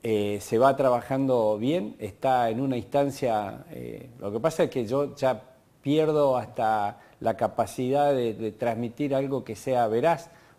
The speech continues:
porque uno muchas veces ya estuvo enfrente de esta situación donde manifestaba que prácticamente ya estaba listo. Eh, obviamente la ansiedad de los que tienen el problema, eh,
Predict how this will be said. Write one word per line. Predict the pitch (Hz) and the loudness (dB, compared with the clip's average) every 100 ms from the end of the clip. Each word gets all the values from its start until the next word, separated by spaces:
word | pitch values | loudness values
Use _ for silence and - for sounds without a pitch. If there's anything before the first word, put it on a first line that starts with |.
| - | -10
porque | 107 104 | -10 -4
uno | 127 131 | -2 0
muchas | 123 131 131 117 | 0 -2 -2 -2
veces | 131 131 127 110 | 0 -2 -4 -2
ya | 123 | -4
estuvo | 113 - 135 123 | -4 -2 0 0
enfrente | 107 - 135 139 135 | -2 -4 -2 -2 -4
de | 123 | -4
esta | 123 117 | -4 -8
situación | - 107 113 107 139 143 | -8 -8 -8 -4 -4 -2
donde | 120 107 107 | -4 -4 -6
manifestaba | 98 107 113 107 113 - 147 143 123 | -6 -6 -8 -8 -10 0 2 2 0
que | 110 | -4
prácticamente | 104 - 123 - 123 120 120 113 | -8 -4 -4 -4 -6 -6 -6 -6
ya | 110 | -8
estaba | 110 120 113 | -4 0 2
listo. | 113 139 - 208 - _ - - - _ - | 0 -6 -6 -8 -8 _ -20 -20 -20 _ -12
Eh, | - 123 127 104 110 - - _ _ _ _ - | -6 -4 -2 -4 -4 -8 -20 _ _ _ _ 4
obviamente | 131 139 135 151 143 127 | 6 6 4 2 0 0
la | 120 | 2
ansiedad | 113 98 123 143 143 | 0 -2 4 4 4
de | 120 | 2
los | 110 | -2
que | 120 | -6
tienen | 101 131 127 | -4 -2 -2
el | 117 107 | -4 -6
problema, | 110 117 131 151 143 117 - | -4 -2 0 0 0 0 -6
eh, | 131 117 - | -10 -12 -10